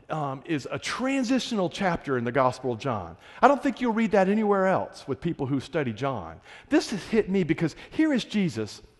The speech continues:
And when we go through this, you'll see what I'm talking about. The main reason I think this is transitional, especially as we're going to Easter now for next month, we're starting to head into Easter here, is that in this chapter,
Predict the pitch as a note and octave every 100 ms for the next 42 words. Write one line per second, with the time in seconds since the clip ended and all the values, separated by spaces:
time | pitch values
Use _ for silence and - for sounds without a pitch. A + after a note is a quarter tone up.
0 | - - - - D3 F#3 C4+ C4+ A#3 A3
1 | E3+ G3 - G3 F3+ D#3 B2 A2+ G2+ F#2+
2 | - - - - - - - D#3+ F#3 D4+
3 | D#4+ C4+ B3+ A3 G#3+ A#3 G#3 F#3+ F3+ -
4 | G3 E3+ D#3+ E3+ C#3 A2+ - C#4 C#4+ F3+
5 | B2+ C3 D#3+ D#3+ C3+ D3 F3+ F#3 - A2
6 | G2+ F2+ G#2+ - B2+ B2+ C#3 C#3 D3 A#2
7 | A2 - E3+ C3+ A#2+ - E3 C3+ C#3+ C#3
8 | A#2 F#2+ F#2 F#2 - - - - E3+ D3+
9 | E3 D3+ C4 D#4+ D4+ C#4+ - G#3+ C#3 -
10 | G2 F2+